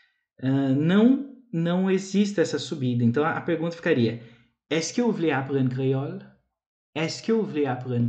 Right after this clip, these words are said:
créole? E não, Est-ce que vous voulez, est-ce que vous voulez apprendre créole? Diferente, né? Est-ce que vous voulez apprendre créole? seria a nossa, eh,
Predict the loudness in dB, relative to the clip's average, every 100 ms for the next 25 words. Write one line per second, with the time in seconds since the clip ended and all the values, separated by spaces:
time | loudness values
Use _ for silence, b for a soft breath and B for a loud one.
0 | -2 -6 -6 -6 -10 -12 -8 -4 0 2
1 | 2 2 0 B B _ -4 -2 -4 -4
2 | -2 -4 -2 -4 -4 -4 -4 -4 -4 -2
3 | -4 -2 -2 -2 0 -2 -4 -10 _ _
4 | _ _ _ _ _ -8 -2 0 2 0
5 | 0 -2 -2 -6 -6 -4 -4 -2 -4 -2
6 | -4 -4 -4 -2 -2 -2 -4 -8 B B
7 | -2 2 2 2 0 -4 -2 0 -2 -2
8 | -2 -2 -4 -12 _ -2 0 2 2 0
9 | -6